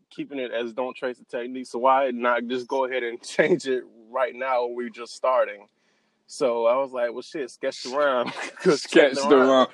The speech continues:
Speaker 1: <laughs> I guess. But
Speaker 2: Yo, man, there was
Speaker 1: <laughs>
Speaker 2: another one. I went back 'cause I, I remember when you first, like, changed it. I went back to the list. I'm like, "Let me see what else he had on here."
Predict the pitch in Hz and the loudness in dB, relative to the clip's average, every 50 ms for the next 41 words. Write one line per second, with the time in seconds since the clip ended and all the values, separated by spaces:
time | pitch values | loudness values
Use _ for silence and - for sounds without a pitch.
0 | - - - 143 143 - 170 156 151 131 156 165 165 127 123 - - - _ _ | -8 -10 -4 -2 2 4 4 4 4 2 -2 -6 -6 -6 -8 -12 -18 -20 _ _
1 | _ _ _ - 175 156 - - - 143 160 160 160 156 151 151 147 151 147 - | _ _ _ -20 -20 -20 -10 -2 4 6 8 8 6 6 4 0 0 2 0 0
2 | - 156 160 - 214 170 170 190 175 151 156 165 165 156 143 139 170 170 156 123 | 2 4 4 4 4 4 2 0 2 2 0 -2 -2 -2 -2 -2 -4 -4 -4 0
3 | 131 127 - - 131 120 123 - - - 135 143 151 147 143 131 123 123 117 - | 0 0 0 -2 -8 -12 -12 -10 -8 -8 -6 -6 -6 -8 -8 -6 -6 -6 -6 -6
4 | - 123 123 113 - 117 110 104 98 - 131 123 127 127 113 110 104 92 - - | -8 -8 -8 -8 -6 -6 -6 -6 -8 -10 -10 -10 -10 -10 -10 -8 -10 -6 -4 -4
5 | 107 117 113 98 87 95 113 123 - - - - 113 107 101 101 101 95 92 90 | -4 -4 -4 -6 -2 0 0 0 0 -2 -10 -12 -10 -10 -10 -10 -10 -10 -12 -12
6 | - - - - 123 127 117 113 139 180 262 403 - - 151 135 127 120 123 113 | -14 -16 -14 -12 -8 -8 -6 -6 -8 -8 -8 -4 -2 0 2 2 2 2 0 -2
7 | 104 104 98 95 95 92 90 95 92 90 90 | -2 -2 -2 -2 -4 -10 -14 -14 -14 -16 -16